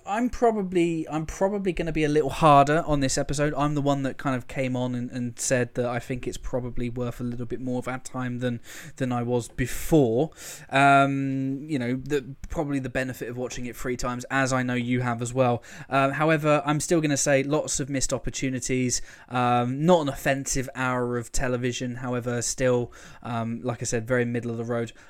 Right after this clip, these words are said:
I'm pro- probably gonna give this, I'm gonna give Fortunate Son, I'll be fairly generous. I'll meet you some way almost in the middle.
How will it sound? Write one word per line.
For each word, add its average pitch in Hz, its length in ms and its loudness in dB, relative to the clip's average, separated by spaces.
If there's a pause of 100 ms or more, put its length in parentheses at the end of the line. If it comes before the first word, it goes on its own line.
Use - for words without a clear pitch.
(120)
I'm 147 300 0
pro- 156 1080 4
probably 117 880 -6 (360)
gonna 135 280 0
give 135 320 -2
this, 135 500 0
I'm 135 180 -2
gonna 131 140 -4
give 127 140 -4
Fortunate 127 480 -4
Son, 123 640 -2 (500)
I'll 208 160 4
be 294 140 4
fairly 196 420 2
generous. 131 500 0
I'll 143 100 2
meet 156 300 0
you 147 140 -2
some 139 460 2
way 120 160 0
almost 123 340 -2
in 120 60 -4
the 123 60 -4
middle. 120 260 0